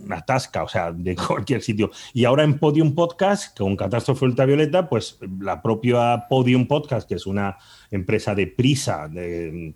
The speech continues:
que tiene muchos contactos, etcétera, pues ya se encarga ella de buscar, pero nunca entra en el contenido, es decir, antes de empezar el podcast, sale el anuncio,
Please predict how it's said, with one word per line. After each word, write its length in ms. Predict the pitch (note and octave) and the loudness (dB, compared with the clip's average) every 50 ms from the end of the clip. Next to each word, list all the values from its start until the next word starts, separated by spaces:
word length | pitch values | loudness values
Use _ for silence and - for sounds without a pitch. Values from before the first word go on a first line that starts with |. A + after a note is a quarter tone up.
| _ | _
que 80 | - F2+ | -10 -8
tiene 240 | E2 - G#2+ G#2 G#2+ | -4 -2 0 0 2
muchos 720 | G#2 G2+ G2+ G#2 A2 G#2+ - - A2 G#2+ G#2 G2+ F#2+ - | 2 2 4 4 2 2 0 0 0 2 2 0 -2 -4
contactos, 640 | - - G2+ G2+ F#2+ - A#2+ A2 - - C3+ A#2+ - | -4 -4 -2 -2 0 -2 -2 -2 -2 -2 -2 -2 -2
etcétera, 460 | C3+ C3 C#3 B2+ A#2 C#3 D#3+ F3 - - - - - _ | -2 -2 -2 -2 0 0 -2 -2 -4 -8 -20 -20 -20 _
pues 160 | - G2 F#2 E2+ | -6 -4 -2 0
ya 140 | G#2 G2 | 0 0
se 100 | - - | 0 0
encarga 400 | G#2+ G2+ F#2+ - A2+ A#2 A2+ A#2 | 0 0 0 0 0 2 2 2
ella 160 | A#2+ B2 C#3 D3 | 2 4 4 4
de 80 | D3+ C#3 | 4 4
buscar, 480 | B2 A2 - - - C3 A#2+ A2 G2+ - - - _ _ _ | 4 2 0 0 0 -2 -2 -2 -4 -8 -16 -20 _ _ _
pero 300 | - C#3+ D3+ F3 F#3+ F#3+ C3+ | 0 2 4 4 2 2 4
nunca 460 | C3 C3 C#3+ D#3 D#3+ - F3 D3+ D3+ | 4 6 6 4 4 2 2 2 4
entra 480 | D#3+ F3 E3 C3 F#3 F3+ G3 G3+ - - | 4 2 2 2 2 2 2 2 0 0
en 160 | C3+ C#3 D#3 | 0 2 2
el 140 | F3 F3 E3 | 2 0 2
contenido, 520 | F3 C#3+ B2 G2+ A#2+ A2+ B2+ B2+ A#2+ A#2 | 2 0 2 2 2 2 4 4 4 4
es 80 | A2+ A#2 | 4 2
decir, 440 | B2 G#2 - - A2+ G2 F#2 F#2 - - - _ _ _ - | 0 -2 0 0 0 0 -2 -6 -12 -16 -20 _ _ _ 0
antes 380 | A#2+ B2+ C#3 C3+ C#3 D3 C#3 C3 | 0 2 2 2 2 2 2 2
de 60 | D#3 | 2
empezar 360 | C#3 C3 C#3+ C3 C3+ D3 C3+ | 0 2 0 0 0 2 2
el 140 | C#3 C#3 C3+ C#3 | 2 0 0 0
podcast, 600 | F3 E3+ E3+ - - F3+ G3+ G3+ G3 - - _ _ _ _ _ - | 0 -2 -2 -2 -2 -2 0 0 -2 -6 -10 _ _ _ _ _ -20
sale 460 | - - - G#2 G2+ G2+ G#2 G#2+ A2 | -14 -8 -4 -2 0 2 2 4 4
el 80 | A2 A2+ | 4 4
anuncio, 680 | A2+ B2+ D3+ F#3 F#3+ - - A3+ A#3+ C4 C#4+ D4 - | 4 4 4 2 2 2 2 2 2 2 0 -4 -8